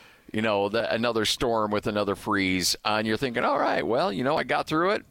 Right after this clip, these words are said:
I'm okay. My rain gutters,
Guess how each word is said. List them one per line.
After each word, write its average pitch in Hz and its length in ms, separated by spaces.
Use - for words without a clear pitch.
I'm 113 180
okay. 165 580
My 101 140
rain 156 220
gutters, 160 720